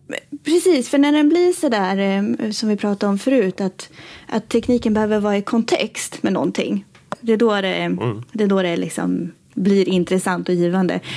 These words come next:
Speaker 1: Och teknikundervisningen idag handlar ju mycket om kanske en enskild artefakt. Alltså man lyfter fram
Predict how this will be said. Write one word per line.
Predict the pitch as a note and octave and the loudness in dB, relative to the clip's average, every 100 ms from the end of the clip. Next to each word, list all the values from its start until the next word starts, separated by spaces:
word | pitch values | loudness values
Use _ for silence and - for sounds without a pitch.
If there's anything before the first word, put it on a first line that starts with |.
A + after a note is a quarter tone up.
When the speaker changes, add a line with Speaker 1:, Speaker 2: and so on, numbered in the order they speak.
| - - | -10 -8
Speaker 1:
Och | A#3+ | -4
teknikundervisningen | C4+ B3+ B3+ B3 B3 C4 D4+ C#4 B3 | 0 2 2 4 2 4 2 2 0
idag | A3+ A#3+ D4+ | 2 2 2
handlar | A3 G#3+ G3+ G3 | 0 0 2 2
ju | |
mycket | G3 F#3+ - A3 | 2 0 -2 0
om | G3 F#3+ - G3+ | 2 0 -2 -4
kanske | G3+ G3 | -2 0
en | G3 | 0
enskild | - G#3+ G3 F#3 G3+ G3+ | 0 0 0 0 0 0
artefakt. | - - G3 - - - - - - - - - | -4 -4 -4 -2 -4 -4 -14 -14 -14 -16 -20 -16
Alltså | - G3 | -6 0
man | G#3 G#3 | 2 2
lyfter | G#3 A3+ | 0 0
fram | G#3+ - - | -2 -2 -2